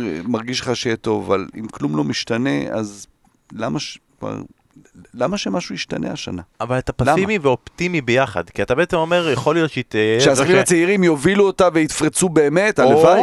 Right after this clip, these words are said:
Speaker 1: כן.
Speaker 2: או שאתה אומר שהיא, היא תתהפך, תתהפך שחקנים ליונייטד וצ'לסי.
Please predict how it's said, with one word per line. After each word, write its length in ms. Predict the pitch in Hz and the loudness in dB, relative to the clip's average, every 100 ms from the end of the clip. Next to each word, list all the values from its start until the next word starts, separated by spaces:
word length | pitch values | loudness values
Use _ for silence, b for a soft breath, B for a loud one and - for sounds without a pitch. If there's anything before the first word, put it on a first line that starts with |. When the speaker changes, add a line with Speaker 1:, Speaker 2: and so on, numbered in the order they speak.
| 262 | 2
Speaker 1:
כן. 240 | 131 156 | 0 0
Speaker 2:
או 300 | 113 110 160 220 | 2 2 2 -2
שאתה 160 | 127 | -2
אומר 120 | 131 | 0
שהיא, 160 | 147 156 135 117 110 | 0 -2 -4 -4 -4
היא 200 | 113 110 113 | -8 -12 -10
תתהפך, 560 | 113 107 - 165 - - 113 | -8 -4 -2 -2 -2 -12 -4
תתהפך 520 | 107 104 104 165 160 | -4 -2 0 0 0
שחקנים 560 | - 127 127 180 247 175 B B | -6 -4 -4 -2 -6 -8 B B
ליונייטד 1080 | 90 98 104 110 101 104 107 151 190 196 190 | -2 2 2 2 0 -2 0 0 2 2 0
וצ'לסי. 340 | 139 - 127 | -2 -2 -4